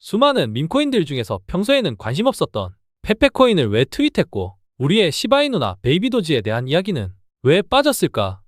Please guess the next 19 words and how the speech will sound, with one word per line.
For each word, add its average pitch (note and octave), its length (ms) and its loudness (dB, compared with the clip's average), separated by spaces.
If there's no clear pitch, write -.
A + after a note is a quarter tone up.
생각하실 B3 540 0
수 - 100 -2
있는데요. B2 500 0
최근에 B3 400 2
일론 A3 260 2
머스크가 A#2 460 0
페페코인에 A#3+ 600 2
대한 G#2+ 240 0
언급을 B2+ 440 2
자주 E3+ 280 2
해줬기에 B3 500 2
페페를 B3+ 400 2
도지코인처럼 B2 840 0
펌핑하기 G#3+ 580 2
위한 D3+ 240 2
트윗이라고 F#3 560 0
생각하실 G#3 480 -2
수 D#3+ 100 -4
있습니다. G2+ 500 -6